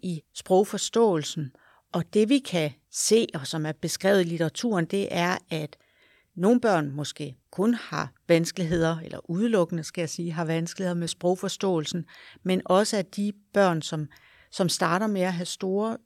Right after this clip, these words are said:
øh, sprogproduktionsvanskeligheder, de faktisk så ender med ikke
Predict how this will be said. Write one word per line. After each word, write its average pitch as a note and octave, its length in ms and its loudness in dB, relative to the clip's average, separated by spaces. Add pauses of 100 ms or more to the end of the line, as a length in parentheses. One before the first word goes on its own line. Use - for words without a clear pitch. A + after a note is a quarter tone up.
(120)
øh, D#3+ 120 -6
sprogproduktionsvanskeligheder, F#3 1600 -2
de A3 160 -6
faktisk G#3 560 -4 (260)
så F#3+ 360 -4 (520)
ender G3 380 4 (400)
med F3 300 2
ikke B3+ 380 2